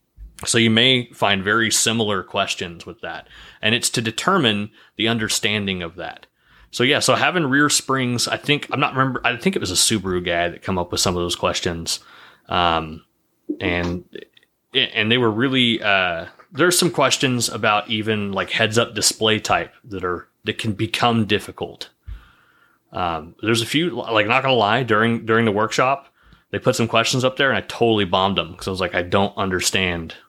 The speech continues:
what I'm missing here." That none of it made sense to me. And there's just portions of that that were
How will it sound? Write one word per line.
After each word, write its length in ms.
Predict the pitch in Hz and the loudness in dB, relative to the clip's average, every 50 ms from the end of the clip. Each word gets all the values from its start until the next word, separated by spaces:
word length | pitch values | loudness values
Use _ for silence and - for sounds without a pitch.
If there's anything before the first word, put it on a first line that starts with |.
| _ _ _ _ _ - | _ _ _ _ _ -8
what 200 | - 101 92 92 | -2 -2 0 0
I'm 180 | 90 85 87 | 0 0 2
missing 340 | 95 98 92 - 92 85 85 | 2 2 2 0 -2 -2 -6
here." 300 | 82 - 90 85 85 82 | -6 -6 -6 -6 -6 -8
That 220 | 82 92 90 - - | -8 -8 -12 -12 -12
none 340 | 85 95 98 - 110 101 104 | -12 -12 -6 0 0 2 2
of 80 | 92 | 2
it 80 | 95 - | -2 -2
made 220 | 98 92 90 87 | -2 -2 -2 0
sense 240 | - - 107 101 - | 0 0 0 0 0
to 80 | - 95 | -2 -4
me. 100 | 90 87 | -4 -4
And 100 | 85 90 | -4 -4
there's 140 | 92 90 - | -4 -4 -2
just 260 | - 131 - - - _ - - - - _ _ - | -2 -2 -2 -2 -4 _ -20 -20 -20 -20 _ _ -2
portions 520 | - 120 117 117 113 - 117 104 98 92 | 2 2 2 4 2 2 0 0 0 0
of 180 | 98 92 87 85 | 0 0 0 -2
that 300 | 90 85 85 87 - - _ _ _ _ _ - _ - - _ _ _ | -2 0 0 0 -2 -4 _ _ _ _ _ -20 _ -20 -20 _ _ _
that 160 | - 104 - 110 | -2 -2 -2 0
were 380 | 104 196 190 - - 87 - | 0 0 0 0 -2 -4 -8